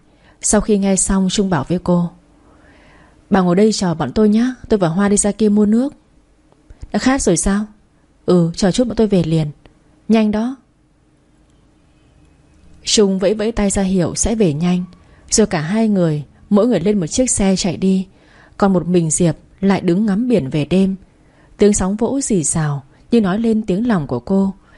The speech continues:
nhớ về người ấy cồn cào, tha thiết. Giữa màn đêm cô đơn tĩnh lặng khiến cho Diệp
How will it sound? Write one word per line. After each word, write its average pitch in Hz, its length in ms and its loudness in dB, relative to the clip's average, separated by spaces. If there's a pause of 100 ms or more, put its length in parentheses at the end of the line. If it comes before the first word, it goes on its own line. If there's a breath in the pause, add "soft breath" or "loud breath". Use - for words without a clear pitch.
(100)
nhớ 208 140 6
về 240 160 2
người 170 160 -2
ấy 196 340 -2
cồn 165 240 0
cào, 143 380 -4 (120)
tha 202 220 -2
thiết. 247 280 -2 (2000 loud breath)
Giữa 196 320 2
màn 170 260 -2
đêm 180 260 0
cô 190 140 0
đơn 180 220 0
tĩnh 214 280 0
lặng 165 160 -2 (420 soft breath)
khiến 208 180 2
cho 240 160 0
Diệp 180 260 -2